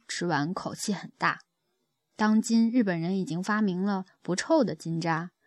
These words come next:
把发酵中的白菜和大蒜的细菌基因改变，消除臭味。韩国人大不以为然。年轻人的种族观念没有老一辈的人重，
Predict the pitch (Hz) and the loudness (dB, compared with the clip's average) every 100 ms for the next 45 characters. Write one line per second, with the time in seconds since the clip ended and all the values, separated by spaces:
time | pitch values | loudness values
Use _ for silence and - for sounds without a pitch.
0 | _ _ - - 180 262 269 277 240 247 | _ _ -8 0 0 4 4 4 4 6
1 | 254 214 185 160 - 226 202 180 - - | 6 6 2 0 0 0 0 -2 -6 -8
2 | 185 220 202 196 220 185 185 - 220 202 | -4 0 -2 0 0 0 -2 -4 -4 0
3 | 226 226 233 233 247 254 180 - 240 202 | 2 2 2 4 6 6 4 0 2 2
4 | 196 _ _ _ _ _ - - 233 226 | -2 _ _ _ _ _ -12 -2 -2 -2
5 | 170 - 233 180 107 196 _ _ _ _ | -4 -4 -4 -4 -6 -14 _ _ _ _
6 | _ - 180 220 214 190 180 196 220 - | _ -4 0 2 2 2 0 -2 -4 -4
7 | 240 180 - 175 - - - 175 156 180 | -4 -4 -4 -6 -6 -12 -12 -10 -10 -12
8 | - _ _ _ _ _ _ 220 220 254 | -18 _ _ _ _ _ _ 4 8 8
9 | 320 330 240 247 233 208 196 196 202 247 | 8 8 8 6 4 2 0 0 4 8
10 | 254 262 226 196 190 208 240 196 - 202 | 10 10 8 4 2 4 4 4 0 -2
11 | 226 247 202 180 180 196 262 214 | 4 4 4 0 0 4 4 4